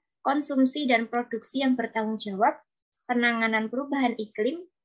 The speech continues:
ekosistem lautan, ekosistem daratan, perdamaian, keadilan, dan kelembagaan yang tangguh,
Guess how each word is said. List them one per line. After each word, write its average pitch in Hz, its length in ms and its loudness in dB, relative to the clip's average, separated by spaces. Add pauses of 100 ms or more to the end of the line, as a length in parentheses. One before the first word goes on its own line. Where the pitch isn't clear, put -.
(300)
ekosistem 240 640 -2
lautan, 247 640 0 (400)
ekosistem 208 640 -6
daratan, 196 560 0 (560)
perdamaian, 220 840 2 (380)
keadilan, 240 560 2
dan 262 240 2
kelembagaan 233 640 0
yang 220 160 0
tangguh, 214 480 -4